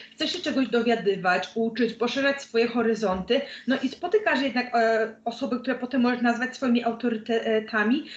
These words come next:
ale też pojawiają się potem takie osoby, które próbują swoje jakieś frustracje, e, przelać na wyniki twoich egzaminów,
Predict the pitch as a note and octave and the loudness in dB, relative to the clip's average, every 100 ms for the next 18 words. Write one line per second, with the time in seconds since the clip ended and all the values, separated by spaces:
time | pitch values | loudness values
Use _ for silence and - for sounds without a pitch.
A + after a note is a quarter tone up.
0 | - - A#3+ E4 F4 F4 D4+ C#4 C#4 - | -8 0 0 0 -6 -4 0 0 0 -2
1 | - C4 B3+ B3+ - - - - A#3+ A3 | -6 -2 0 0 -4 -6 -6 -2 0 4
2 | C4+ C#4 - - - C4+ B3+ B3 B3 C4 | 2 0 -10 -16 -4 2 4 4 4 0
3 | - - C4+ C4 B3+ B3 C#4 A#3+ B3+ - | -4 -4 0 2 2 0 0 -2 -2 -4
4 | B3 - C#4 B3+ B3+ - A#3+ A#3 A3 - | -6 -4 0 0 0 -2 2 4 4 2
5 | A3+ - - B3+ A#3 A3 B3+ A#3 A3+ - | -2 -2 -2 2 2 2 2 2 2 -2
6 | - - G#3 A#3 B3+ A#3+ - A#3+ A#3+ A3+ | -16 -6 2 2 2 -2 -2 0 0 0
7 | B3 A3 G#3+ A3+ A3+ A3 G#3+ G#3 A3 - | -4 -4 -2 2 2 2 4 2 0 -4